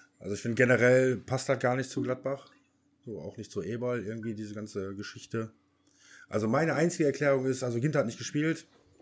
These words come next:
Hinten raus wurde sogar in der Innenverteidigung noch ausgewechselt. Da war, wurde dann der,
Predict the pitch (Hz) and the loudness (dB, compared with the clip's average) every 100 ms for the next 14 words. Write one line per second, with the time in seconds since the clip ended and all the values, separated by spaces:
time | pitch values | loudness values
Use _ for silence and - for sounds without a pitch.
0 | - - - _ - 113 101 110 110 113 | -20 -20 -20 _ -4 -4 4 4 4 2
1 | 113 107 107 104 107 117 113 113 107 107 | 2 2 0 0 -2 -2 0 0 2 0
2 | 107 98 113 - 110 110 117 110 104 101 | -2 -4 -6 -4 -4 -4 -4 -4 -2 0
3 | 101 107 101 101 98 98 95 | -2 -4 -4 -4 -4 -4 -6